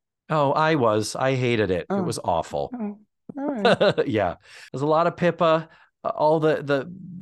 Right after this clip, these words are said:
Speaker 1: the stupidity of the party and how the kids were acting at the party, and then the character of the grandmother, the, the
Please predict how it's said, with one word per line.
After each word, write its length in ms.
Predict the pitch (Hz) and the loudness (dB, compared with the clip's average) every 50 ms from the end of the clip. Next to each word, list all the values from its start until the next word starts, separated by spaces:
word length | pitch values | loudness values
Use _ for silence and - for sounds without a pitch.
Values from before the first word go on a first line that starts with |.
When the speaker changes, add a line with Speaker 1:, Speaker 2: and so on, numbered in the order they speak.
| - _ - | -20 _ -10
Speaker 1:
the 140 | 147 143 131 | -6 -6 -4
stupidity 760 | - - - - - 156 147 139 - 131 165 156 156 156 156 | -4 -4 -8 -6 -4 -4 -4 -4 -4 -4 -2 -2 2 2 2
of 120 | 143 120 104 | 2 2 2
the 80 | 117 | -2
party 480 | 113 - - - 139 131 131 131 135 131 | -4 -4 -4 -2 0 0 2 2 2 0
and 80 | 127 127 | 0 0
how 140 | 120 117 110 | 0 0 0
the 100 | 101 107 | 0 -2
kids 360 | - - 147 135 127 110 117 | -4 -2 -2 -2 -2 -2 -4
were 180 | 117 113 - 117 | -4 -4 -2 0
acting 500 | 107 104 104 104 - - 127 117 113 113 | 0 0 0 -2 -2 -2 -2 -2 0 -2
at 100 | 98 - | -2 -4
the 100 | 92 - | -6 -8
party, 760 | - - - 151 143 147 147 139 139 139 139 139 139 135 135 _ - - - - - _ _ - | -8 -4 -2 0 2 2 2 2 2 2 2 2 2 0 -4 _ -18 -20 -20 -20 -20 _ _ -4
and 200 | 123 120 113 110 | -2 0 0 2
then 380 | 107 104 104 104 104 104 104 _ _ _ _ _ _ _ | 2 2 0 0 -2 -4 -6 _ _ _ _ _ _ _
the 100 | - 123 | -10 -10
character 540 | 110 - - - 156 147 147 143 - 151 143 | -8 -6 -4 -2 0 0 0 0 0 -2 0
of 180 | 127 113 104 92 | 0 -2 -2 -2
the 100 | 107 101 | -2 -4
grandmother, 880 | - - 151 160 160 151 156 156 151 147 147 139 143 143 139 139 135 - - - _ - | -4 -2 -2 0 2 2 2 2 2 2 2 4 4 2 2 2 0 -4 -8 -20 _ -16
the, 340 | - 123 127 120 95 90 - _ - - | -8 -4 -4 -4 -4 -6 -12 _ -18 -12
the 320 | 123 123 120 113 113 - | -6 -6 -6 -6 -6 -10